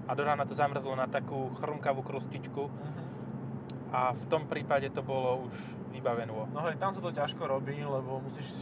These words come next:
Speaker 2: vyliezať, vytriapať sa hore na tú
Speaker 1: No.
Speaker 2: kapotu a tam to šúchať. Tuto je to prístupnejšie, tak to nie je taký problém.
Speaker 1: Jediné, čo mi chýbalo fakt na tom Rangeri, že keď to už má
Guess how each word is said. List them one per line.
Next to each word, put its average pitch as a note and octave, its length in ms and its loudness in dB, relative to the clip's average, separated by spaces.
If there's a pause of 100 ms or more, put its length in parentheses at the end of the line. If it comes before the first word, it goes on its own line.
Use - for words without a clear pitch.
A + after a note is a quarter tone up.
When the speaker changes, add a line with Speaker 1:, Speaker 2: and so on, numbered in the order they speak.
(120)
Speaker 2:
vyliezať, C#3 480 0
vytriapať C3+ 560 0
sa C3+ 160 -2
hore C3+ 180 0
na B2+ 80 -4
tú C3 140 -2
Speaker 1:
No. C3+ 80 0
Speaker 2:
kapotu B2 400 -4
a A#2 80 -2
tam B2 240 -2
to B2+ 260 -4
šúchať. B2+ 400 -4 (640)
Tuto - 180 -6
je D3 100 -4
to C#3+ 100 -2
prístupnejšie, C#3 760 -4
tak B2+ 120 -4
to C3+ 120 -4
nie C3 120 -2
je B2+ 60 -6
taký B2 200 -6
problém. A#2 380 -4 (160)
Speaker 1:
Jediné, F3+ 320 -2
čo F#3 120 -2
mi E3+ 120 0
chýbalo C#3 400 4
fakt B2+ 240 0
na A#2+ 480 -2
tom B2+ 140 -6
Rangeri, C3 560 -4
že B2 100 -8
keď C3 140 -6
to D3 120 -2
už C#3 100 -2
má C#3 200 2